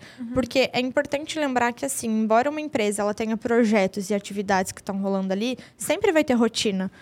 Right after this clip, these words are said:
Speaker 2: Então, é, é, não dá pra gente tirar a rotina, porque a rotina faz o negócio rodar, né? E aí tem que olhar também pra isso. Então, sempre tá olhando pra, pra rotina. O que que é rotina? Quem que faz? Quando que faz? Qual é a frequência que é feito?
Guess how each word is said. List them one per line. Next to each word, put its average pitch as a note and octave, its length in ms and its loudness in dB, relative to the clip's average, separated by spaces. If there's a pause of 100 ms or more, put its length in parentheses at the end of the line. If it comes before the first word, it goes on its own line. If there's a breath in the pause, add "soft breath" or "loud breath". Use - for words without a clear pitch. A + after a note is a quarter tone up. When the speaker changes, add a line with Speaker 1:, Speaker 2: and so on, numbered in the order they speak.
(220 loud breath)
Speaker 2:
Então, A3+ 520 2
é, A3 220 2
é, A3 420 4
não A#3 160 2
dá B3 140 0
pra - 160 -4
gente C#4 220 -4
tirar A3+ 240 4
a - 20 4
rotina, A#3 400 0
porque - 140 -6
a C4+ 40 0
rotina C4+ 380 -2
faz C4 260 0
o C4+ 40 -4
negócio B3+ 400 0
rodar, C#4+ 340 0 (240 loud breath)
né? A3+ 240 0 (300 loud breath)
E A3 120 2
aí G#3 300 4
tem A3 200 -4
que B3+ 100 -6
olhar A3+ 180 -2
também A#3 260 -4
pra B3+ 180 -2
isso. A#3+ 280 -4
Então, A3 200 -6
sempre A#3 300 -6
tá B3+ 140 -2
olhando A#3 260 -2
pra, A#3 280 -2
pra - 200 -4
rotina. A#3+ 480 -2
O G#3+ 40 -2
que C#4 120 -8
que - 160 -10
é D4+ 60 2
rotina? C4 580 -4 (300 loud breath)
Quem D4 200 0
que D4+ 120 -8
faz? A3+ 680 2
Quando D#4 400 -2
que - 120 -8
faz? G#3+ 520 0 (280 loud breath)
Qual C#4 180 2
é D#4 80 2
a D4+ 40 0
frequência C#4 680 -4
que - 80 -8
é B3 60 -2
feito? A#3 580 -2